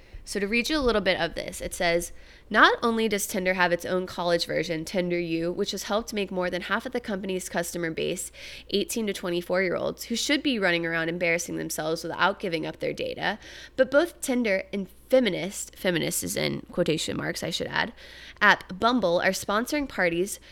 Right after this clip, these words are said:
providing brand swag, and even getting fraternities to sign exclusive contracts. So event attendees will have to sign up for an app before they enter if they don't have it already." At the University of Texas, a poster hung outside one party featured a Q R code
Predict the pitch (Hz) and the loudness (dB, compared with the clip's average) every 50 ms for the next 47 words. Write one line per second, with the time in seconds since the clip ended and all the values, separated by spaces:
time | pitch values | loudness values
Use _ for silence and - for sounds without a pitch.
0 | - - - - - - - 233 247 240 240 247 226 208 208 226 233 240 262 269 | -20 -20 -20 -20 -8 -4 2 4 6 6 6 4 2 2 2 2 4 4 4 2
1 | 262 285 - - - - - - - - 190 180 185 220 240 196 175 165 165 185 | 2 -2 -8 -14 -14 -10 -6 -6 -2 0 2 4 4 6 6 4 4 2 0 -2
2 | 214 - - - - - 240 240 - 285 277 302 311 294 320 302 302 - 262 254 | -4 -10 -16 -16 -2 0 0 2 2 2 2 2 2 2 2 2 0 0 -2 -2
3 | - 277 277 277 254 220 208 - 214 - - 214 208 - - - 208 202 - - | -2 0 0 0 -2 -2 -6 -6 -6 -4 -2 -2 -2 -2 -4 -8 -10 -10 -8 -10
4 | - - - 214 196 196 226 254 254 - 185 160 - - - 180 175 196 208 - | -12 -8 -8 -6 -2 -2 -2 -2 -2 -2 -4 -4 -4 -4 0 0 0 0 0 -2
5 | 165 147 - - - - - 226 226 214 202 226 247 277 294 311 269 - - 214 | -4 -4 -4 -6 -4 -2 0 2 2 2 2 2 0 2 2 0 -2 0 -2 -2
6 | 202 190 196 190 190 185 190 180 196 185 180 - 180 175 - - 185 196 214 233 | -2 0 0 0 0 0 -2 0 0 -2 -2 -2 -6 -6 -2 0 0 0 2 0
7 | 247 240 - 269 277 269 247 - 165 170 170 175 - - - 180 180 - 185 185 | -2 -4 -2 -2 -2 -2 0 2 4 4 4 2 0 -8 -12 -12 -4 0 0 2
8 | 185 208 - - 160 175 - 165 - - - 175 - 175 170 165 160 - - - | 2 0 -2 -2 -4 -4 -4 -4 -2 -2 -4 -2 0 2 2 2 0 -4 -6 -6
9 | - - - - - 62 - - - - - - - - - - - - - - | -6 -6 -6 -6 -6 -4 -4 -6 -6 -8 -10 -14 -18 -20 -20 -20 -20 -20 -20 -12
10 | - - 214 - 220 190 220 240 277 285 320 320 - - 311 320 311 - - 175 | -8 -8 -6 -6 -2 0 2 2 2 2 0 -2 0 0 0 0 0 0 0 -2
11 | 175 - - 175 175 175 - - - 196 185 190 - - 214 220 220 196 190 - | -2 0 0 0 0 0 -2 -4 0 2 2 2 2 -4 -4 -4 -4 -4 -6 -6
12 | - - - - - - - - 175 175 - - 196 185 180 180 180 175 175 160 | -10 -18 -20 -20 -20 -6 2 2 4 4 4 2 2 2 4 4 2 2 2 0
13 | - 175 170 170 165 170 - - 175 - - 214 220 226 - - - 226 226 233 | 0 0 0 2 0 -2 -4 -4 -6 -2 0 0 0 0 -2 -4 -4 0 2 2
14 | 233 254 254 - 277 277 285 294 | 2 0 0 0 2 2 2 2